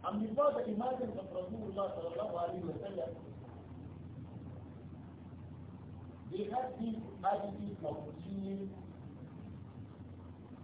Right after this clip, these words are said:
the prophets of Allah. You can imagine that. A prophet sent by Allah being killed by his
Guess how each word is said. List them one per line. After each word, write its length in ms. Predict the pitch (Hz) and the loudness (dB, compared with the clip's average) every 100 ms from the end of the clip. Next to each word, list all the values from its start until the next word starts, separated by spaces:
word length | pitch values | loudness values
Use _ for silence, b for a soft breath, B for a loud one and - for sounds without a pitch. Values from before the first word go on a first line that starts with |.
| - - | -10 -4
the 80 | 151 | -2
prophets 560 | 139 170 190 185 175 - | -2 2 4 4 4 0
of 100 | 127 | -2
Allah. 300 | 131 127 - - - - - - - - - - - - - - - - - - - - - | -2 2 0 0 -6 -10 -10 -10 -8 -8 -10 -10 -10 -10 -10 -10 -10 -10 -10 -10 -10 -8 -2
You 80 | 135 | 0
can 160 | 143 | 2
imagine 420 | 143 160 175 151 131 | 2 2 2 2 2
that. 240 | 143 165 - - - - - 151 - - - | 2 0 -6 -8 -8 -8 -8 -8 -8 -8 -4
A 80 | 147 - | -2 2
prophet 320 | 208 208 202 202 - | 4 4 2 0 -4
sent 260 | 175 175 - | -2 -2 2
by 80 | 139 | 2
Allah 520 | 131 127 151 113 - - - - - - - - - - - - - | 2 2 4 4 2 -6 -8 -8 -8 -10 -10 -8 -8 -8 -8 -6 -2
being 360 | 196 208 202 - 185 | 4 6 4 0 2
killed 320 | 190 185 - | 6 6 6
by 80 | 131 | 2
his 240 | 139 151 | 2 0